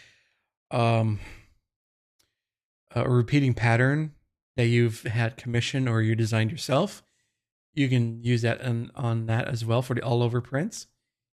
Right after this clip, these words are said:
You got mouse pads, uh, joggers, you got tie-dye hoodies, desk mats,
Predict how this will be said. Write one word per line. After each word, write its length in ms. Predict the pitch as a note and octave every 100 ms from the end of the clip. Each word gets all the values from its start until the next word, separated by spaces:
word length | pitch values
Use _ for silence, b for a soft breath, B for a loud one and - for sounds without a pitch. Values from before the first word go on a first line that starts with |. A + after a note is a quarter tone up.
| _
You 120 | A#2+
got 120 | A#2+
mouse 280 | B2 D3 -
pads, 580 | - A#2+ A2 G#2+ - - _ _ _ _ _ _ _ _ _ _ _ _ _ -
uh, 300 | A2+ A2 A2
joggers, 1160 | A2 B2 B2 B2+ B2+ B2+ B2+ B2 B2+ - - -
you 180 | A#2+ A#2
got 300 | A2+ A2 -
tie-dye 420 | - A#2+ A2+ G#2+
hoodies, 680 | A2 C#3+ C#3+ C#3+ C#3+ - - _ _ _ _ _ _ _ _ -
desk 240 | C3 -
mats, 640 | C3+ C3 B2+ - - -